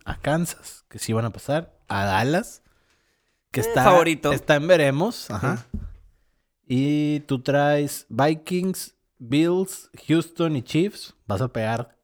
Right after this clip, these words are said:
Speaker 1: en todo.
Speaker 2: Ciento por ciento.
Speaker 1: Yo traigo Raiders, Vikings, Bills y los Titanes. Ay, Dios mío.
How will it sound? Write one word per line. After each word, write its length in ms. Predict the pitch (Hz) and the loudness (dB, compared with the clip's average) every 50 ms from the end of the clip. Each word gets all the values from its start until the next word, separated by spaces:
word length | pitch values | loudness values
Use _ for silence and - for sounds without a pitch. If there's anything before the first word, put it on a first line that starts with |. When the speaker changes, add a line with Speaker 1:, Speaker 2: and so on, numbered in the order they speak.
| _ - - | _ -20 -20
Speaker 1:
en 140 | 107 104 98 | -20 -18 -10
todo. 480 | - 123 131 151 165 185 196 - _ _ _ _ _ _ | -4 -2 0 0 0 -2 -4 -10 _ _ _ _ _ _
Speaker 2:
Ciento 320 | - 131 131 123 - 147 | -4 -4 -4 -4 -4 -6
por 120 | 147 143 127 | -8 -8 -8
ciento. 460 | - 139 135 135 127 135 127 120 - _ _ _ _ _ _ | -6 -4 -4 -4 -4 -6 -8 -8 -12 _ _ _ _ _ _
Speaker 1:
Yo 80 | - 110 | -10 -8
traigo 380 | 101 120 117 120 117 120 120 113 | -4 -4 -2 -2 0 0 0 2
Raiders, 560 | 107 127 135 143 143 139 147 147 147 139 - | 2 2 2 2 2 2 2 0 0 -2 0
Vikings, 580 | - 127 131 131 117 - - 127 131 127 - - | 0 2 2 2 0 -4 -4 -4 -4 -4 -4 -4
Bills 560 | - 127 127 131 131 131 131 - - - _ _ _ _ _ | -2 -2 0 0 -2 -4 -6 -8 -12 -20 _ _ _ _ _
y 520 | - 120 127 131 131 131 135 135 135 131 127 | -20 -18 -18 -18 -18 -18 -20 -20 -20 -14 -10
los 240 | 123 123 113 - _ | -8 -8 -8 -8 _
Titanes. 1200 | - - - - _ - - - - - 107 120 113 113 110 104 101 98 95 90 80 - - - - | -10 -10 -10 -10 _ -6 -6 -6 -4 -4 -4 -2 -2 -2 -2 -2 -2 -2 -4 -6 -8 -10 -16 -16 -14
Ay, 360 | - - - 85 104 120 120 | -12 -12 -12 -10 -12 -12 -12
Dios 200 | 117 117 107 92 | -12 -12 -12 -14
mío. 340 | 90 82 92 92 62 - - | -14 -18 -20 -20 -20 -20 -20